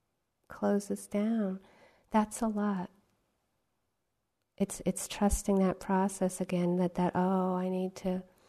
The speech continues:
rest the attention, you know, open up, rest the attention." It's, it's an art to, to learn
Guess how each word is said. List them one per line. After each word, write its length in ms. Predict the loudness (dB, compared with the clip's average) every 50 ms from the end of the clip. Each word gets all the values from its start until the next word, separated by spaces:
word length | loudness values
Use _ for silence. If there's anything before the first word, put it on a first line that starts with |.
| _ _ -20 _ -6 -2
rest 380 | 0 0 2 0 -2 -4 -2
the 120 | 0 0 0
attention, 880 | 0 -2 -2 -2 -2 -2 -2 -4 -8 -8 -6 -4 -2 -2 -4 -6 -8 -12 _ _ _ -8
you 80 | -4
know, 300 | -2 0 0 0 -2 -4 -6 -12 _ _ _ _ -2
open 320 | -2 -2 0 0 0 0
up, 240 | 2 2 0 0 -2 -6 _ -10 -6
rest 300 | -6 -6 -6 -6 -6 -4
the 100 | -4 -4
attention." 560 | -4 -6 -6 -8 -8 -8 -8 -8 -8 -8 -4 -4
It's, 240 | -4 -4 -4 -10 -4 -4
it's 180 | -4 -4 -2 -2
an 100 | -2 0 0
art 340 | 2 2 2 0 -2 -4 -14
to, 260 | -8 -4 -4 -4 -4 -6 -14 -20 -20 -20 -20 _ _
to 120 | -10 -6
learn 680 | -4 0 2 2 4 4 4 4 4 4 4 2 0